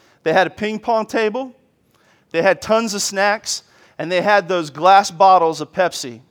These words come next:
Oh, they're so good with the little styrofoam. And anyways, I could just go and just get what I wanted. But when I walked into the unit with my dad, what I would see was this, is that I would see how much the, the men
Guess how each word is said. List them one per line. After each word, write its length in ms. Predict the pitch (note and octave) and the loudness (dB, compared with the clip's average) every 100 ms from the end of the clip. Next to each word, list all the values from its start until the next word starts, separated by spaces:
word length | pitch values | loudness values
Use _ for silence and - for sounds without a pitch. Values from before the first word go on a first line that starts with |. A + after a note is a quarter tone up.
| _ | _
Oh, 280 | D#3+ E3 C4+ | 2 2 0
they're 200 | D3 D3 | -4 -8
so 260 | - E3+ D#3 | -6 -6 -6
good 200 | D3 D3 | -4 -4
with 100 | C3 | -4
the 60 | |
little 200 | C#3+ F3 | -8 -8
styrofoam. 880 | D3+ - E3 E3+ E3+ F#3 F3+ E3+ D#3+ _ _ - | -8 -4 0 0 -2 -2 -2 -4 -8 _ _ -2
And 140 | F3 | 2
anyways, 300 | G#3+ F#3 E3 | 2 2 2
I 100 | F3+ | 2
could 180 | F#3+ F#3+ | 0 -4
just 220 | F#3+ D3 | -8 -2
go 240 | F#3 G#3 | 2 4
and 160 | G3+ F3+ | 2 0
just 300 | F3 E3+ F3 | -6 -6 -4
get 160 | F#3 F#3 | -4 0
what 120 | F#3+ | 4
I 100 | E3 | 4
wanted. 440 | D#3+ G3+ G#3 D#3 | 4 2 2 0
But 160 | D#3+ F#3 | 0 0
when 120 | F#3 | 4
I 60 | G3 | 4
walked 320 | F#3 C4 C#4 | 4 2 2
into 180 | A#3+ A3 | -8 -10
the 80 | F#3+ | -8
unit 280 | A3 A#3+ | -8 -8
with 120 | F3 F3+ | -10 -6
my 100 | F3+ | -2
dad, 380 | F3 A3 G3 - - _ | 2 4 4 0 -12 _
what 120 | F#3+ | 2
I 40 | G#3+ | 4
would 140 | F#3+ | 4
see 240 | - B3+ | 0 -2
was 220 | A#3+ G3 D#3+ | -2 -2 4
this, 360 | A3 F#3+ - - - - _ | 4 4 -2 -10 -20 -20 _
is 160 | F3+ F#3 | 0 4
that 140 | G3+ | 6
I 80 | G3 | 6
would 160 | F#3+ F#3 | 4 0
see 300 | - B3 A#3+ | -4 -4 2
how 120 | A3 | 2
much 420 | G#3+ A3+ A3 - | 2 0 0 -4
the, 300 | - F#3+ F#3 B2 | 0 0 0 -6
the 180 | F3+ | -6
men 640 | F3+ F3+ A#3+ G#3 D3 C3 | -4 0 0 0 -4 -12